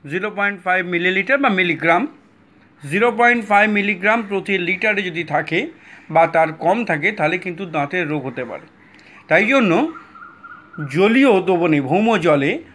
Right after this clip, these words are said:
অবশ্যই ফ্লোরাইডের মাত্রা এক বা একের একটু সামান্য বেশি থাকা উচিত।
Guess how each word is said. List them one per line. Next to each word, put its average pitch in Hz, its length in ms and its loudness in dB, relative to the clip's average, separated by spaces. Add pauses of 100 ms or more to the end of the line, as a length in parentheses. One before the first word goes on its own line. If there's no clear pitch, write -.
(160)
অবশ্যই 240 580 -2
ফ্লোরাইডের 214 580 0
মাত্রা 202 500 0 (120)
এক 208 480 0
বা 185 120 4
একের 180 300 2
একটু - 240 -6
সামান্য 170 400 -2
বেশি 165 280 -6
থাকা 160 280 2
উচিত। 131 280 -6